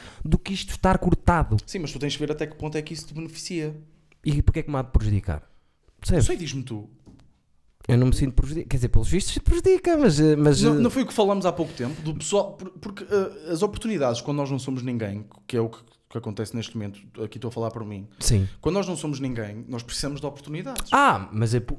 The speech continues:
Speaker 1: no que nós falámos, dou-te toda a razão. Que há coisas que se eu estiver aqui a falar a sério, é escusado estar a fazer uma crítica a uma pessoa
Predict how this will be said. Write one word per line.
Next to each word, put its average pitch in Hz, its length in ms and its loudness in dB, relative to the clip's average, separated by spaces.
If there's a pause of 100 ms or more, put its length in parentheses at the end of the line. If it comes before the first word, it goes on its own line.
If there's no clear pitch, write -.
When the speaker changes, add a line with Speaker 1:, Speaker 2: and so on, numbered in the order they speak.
(120)
Speaker 1:
no 151 160 2
que 160 80 -6
nós 160 160 2
falámos, 139 380 0
dou-te 151 180 0
toda 170 160 -2
a 208 60 0
razão. 214 580 2
Que - 80 2
há 127 60 2
coisas 131 320 2
que - 80 -10
se - 80 -6
eu - 20 -4
estiver 131 240 -4
aqui 131 140 0
a - 40 4
falar 117 240 2
a 110 40 4
sério, 110 440 2 (140)
é - 80 2
escusado 147 520 2
estar 135 180 0
a 131 40 -2
fazer 135 220 0
uma 135 160 -2
crítica 131 300 -4
a 123 40 -2
uma 123 120 -2
pessoa 156 420 -2